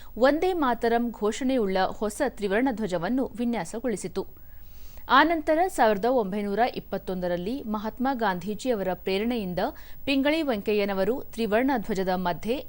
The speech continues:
ಚರಕ ಚಿತ್ರ ಇರುವಂತೆ ರಾಷ್ಟ್ರಧ್ವಜವನ್ನು ವಿನ್ಯಾಸಗೊಳಿಸಿದರು.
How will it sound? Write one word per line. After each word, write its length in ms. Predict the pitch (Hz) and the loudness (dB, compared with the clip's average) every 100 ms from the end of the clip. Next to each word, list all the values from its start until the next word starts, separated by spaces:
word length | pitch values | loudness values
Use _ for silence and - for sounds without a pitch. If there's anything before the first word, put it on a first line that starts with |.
| - | 0
ಚರಕ 360 | 240 226 285 269 | 2 2 2 -2
ಚಿತ್ರ 280 | - 190 190 | -4 -2 -2
ಇರುವಂತೆ 580 | - 190 185 175 226 302 | 0 -2 -2 -4 -4 -4
ರಾಷ್ಟ್ರಧ್ವಜವನ್ನು 840 | 269 214 214 269 220 196 180 240 254 | 0 0 0 -4 -2 -4 -2 -2 -2
ವಿನ್ಯಾಸಗೊಳಿಸಿದರು. 1040 | - 226 226 160 214 240 185 - 185 180 | -2 -2 -2 -4 -4 -4 -4 -4 -4 -4